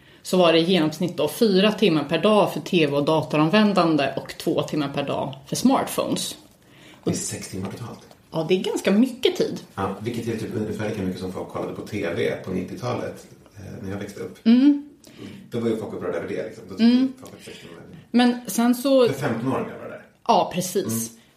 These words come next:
Speaker 2: Mm.
Speaker 1: Eh, men grejen är att sen har ju liksom, som sagt, forskningen har inte,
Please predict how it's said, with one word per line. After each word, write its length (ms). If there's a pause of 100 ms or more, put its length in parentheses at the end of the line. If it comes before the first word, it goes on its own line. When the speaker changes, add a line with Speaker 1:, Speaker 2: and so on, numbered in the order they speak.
(100)
Speaker 2:
Mm. 300
Speaker 1:
Eh, 140
men 180
grejen 260
är 100
att 80
sen 220
har 140
ju 140
liksom, 400 (220)
som 200
sagt, 260 (340)
forskningen 680
har 160
inte, 500